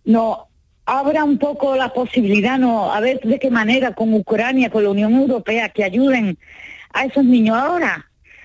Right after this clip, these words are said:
Esas vacaciones que siempre le dan, ahora son vacaciones que respiren, porque cada día que hablamos, cada vez los oyes con menos voz, con más tristeza, con más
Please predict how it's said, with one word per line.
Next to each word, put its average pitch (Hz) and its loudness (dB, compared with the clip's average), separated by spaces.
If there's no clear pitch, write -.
Esas 269 0
vacaciones 262 0
que 254 -2
siempre 233 0
le 202 0
dan, 190 -2
ahora 233 0
son 269 2
vacaciones 240 0
que 226 -2
respiren, 214 0
porque 196 -2
cada 262 -2
día 220 0
que 220 -6
hablamos, 196 0
cada 214 0
vez 277 -2
los 214 2
oyes 247 0
con 214 0
menos 233 2
voz, 226 0
con 185 -2
más 196 -2
tristeza, 220 -2
con 208 0
más 233 2